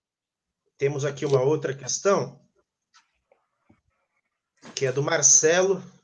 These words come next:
de la Toura, também do I F R J. A Dani é da reitoria e Marcelo é do Campus Pinheiral. É, eu tenho muita dificuldade em fazer as pessoas entenderem o conceito de comunismo.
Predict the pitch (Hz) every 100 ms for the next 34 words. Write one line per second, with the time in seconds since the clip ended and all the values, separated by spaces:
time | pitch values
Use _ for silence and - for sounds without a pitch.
0 | _ 127 139 165 143 - 147 131 104 -
1 | _ - - 107 113 120 131 131 147 135
2 | 156 113 107 101 85 _ _ _ _ _
3 | _ _ _ _ _ _ _ _ _ _
4 | _ _ _ _ _ _ - 95 113 127
5 | 127 113 123 120 113 143 180 160 147 -
6 | 156 156 160 147 156 160 156 139 139 139
7 | 151 - - 139 87 87 - _ _ -
8 | - - - - - 123 127 135 - -
9 | - 139 196 185 196 - - 208 185 170
10 | 185 185 180 135 135 135 147 - 170 156
11 | 202 202 175 135 156 165 170 147 - 165
12 | 156 139 - 214 202 143 110 92